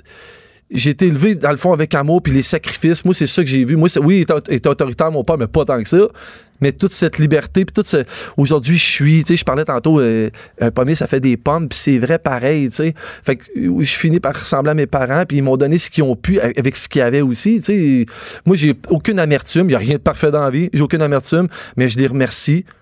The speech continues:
pour tout ce qu'ils m'ont donné. Puis oui, j'essaie de le transmettre à mes enfants en améliorant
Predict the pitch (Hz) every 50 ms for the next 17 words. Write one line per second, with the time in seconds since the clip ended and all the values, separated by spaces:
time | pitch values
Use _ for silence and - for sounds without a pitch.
0 | _ _ _ - - - - 160 - - - 143 131 123 120 117 117 151 156 -
1 | 139 123 131 160 143 131 - 151 139 131 117 - 135 123 120 - 151 143 - 135
2 | 131 123 117 123 123 113 - - 143 160 - - - - - - 127 127 131 131
3 | 139 135 123 131 139 131 123 120 139